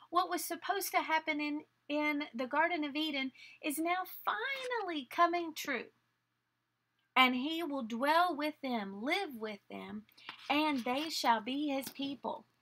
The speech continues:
And God himself shall be with them and be their God. And God shall wipe away all tears from their eyes. And there shall be no more death,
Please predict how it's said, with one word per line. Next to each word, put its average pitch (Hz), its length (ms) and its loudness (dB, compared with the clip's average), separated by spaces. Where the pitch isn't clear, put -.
And 220 180 0
God 311 340 8
himself 285 760 0
shall 233 380 6
be 214 180 0
with 190 360 -6
them 196 240 -4
and 190 160 -6
be 202 160 -2
their 190 240 -8
God. 160 400 -8
And 220 180 0
God 302 480 8
shall 240 280 2
wipe 240 340 2
away 233 500 -2
all 294 480 6
tears 285 460 -4
from 254 280 -2
their 226 320 -2
eyes. 185 500 -6
And 214 180 4
there 262 200 2
shall 247 240 4
be 220 160 -2
no 202 180 -2
more 185 200 -10
death, 262 400 4